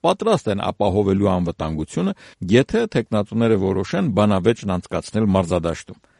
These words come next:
Մարզադաշտ, ուրեմն մարզադաշտ, առաջին անգամը չէ։ ուեֆա-ի Չեմպիոնների լիգայի եզրափակիչը անցած տարվա մայիսին անցկացվեց առանց խնդիրների։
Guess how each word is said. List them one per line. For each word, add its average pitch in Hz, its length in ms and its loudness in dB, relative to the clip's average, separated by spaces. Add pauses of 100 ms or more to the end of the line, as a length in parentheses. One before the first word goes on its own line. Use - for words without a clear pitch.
(260)
Մարզադաշտ, 214 800 4
ուրեմն 240 320 2
մարզադաշտ, 226 720 2 (160)
առաջին 123 520 0
անգամը 202 440 2
չէ։ - 160 -10 (240)
ուեֆա-ի 160 640 4
Չեմպիոնների 139 760 2
լիգայի 123 540 6
եզրափակիչը 113 1040 2 (160)
անցած 185 420 0
տարվա 202 320 2
մայիսին 185 640 2
անցկացվեց 175 680 0
առանց 170 400 0
խնդիրների։ 196 640 0